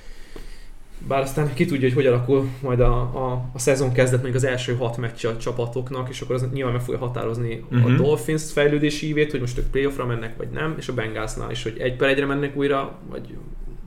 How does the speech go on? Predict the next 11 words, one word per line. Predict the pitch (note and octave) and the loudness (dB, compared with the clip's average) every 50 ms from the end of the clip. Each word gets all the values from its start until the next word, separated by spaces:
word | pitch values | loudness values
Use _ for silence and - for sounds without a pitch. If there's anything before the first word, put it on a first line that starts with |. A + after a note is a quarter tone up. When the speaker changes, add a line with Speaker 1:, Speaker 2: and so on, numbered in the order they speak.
| - - | -12 -12
Speaker 1:
a | - A#2 - A#2+ - - - - | -12 -12 -12 -12 -12 -12 -12 -6
hét | - D3 B2+ A#2+ - | -2 0 0 0 0
győzelemre, | B2 A#2+ G#2+ - - - - - - - - - - - - - - - - - - | -4 -6 -6 -6 -8 -10 -10 -12 -10 -10 -10 -10 -12 -12 -10 -8 -6 -4 -4 -4 -2
ami | - A#2+ A#2+ A2+ | -2 -2 0 0
ugye | A#2 A2+ A#2 A2+ | 0 0 0 0
nagyjából | B2 B2 A#2+ A#2+ A2 G#2+ A2+ | 2 2 2 2 2 2 2
a | A2+ | 0
határ. | A2+ C#3+ D3 - E3 D#3 D3+ D3+ D3+ D3+ - - - - - - - - - - - - | 0 0 0 2 4 4 6 4 4 2 -2 -10 -14 -16 -16 -16 -16 -16 -16 -16 -12 -4
Még | - D3 F#3+ G#3+ - | 2 4 4 6 6
megint | G#3 G#3+ E3+ D3 C3+ | 4 4 4 4 4
csak | - C3 B2 B2 - | 4 4 4 2 0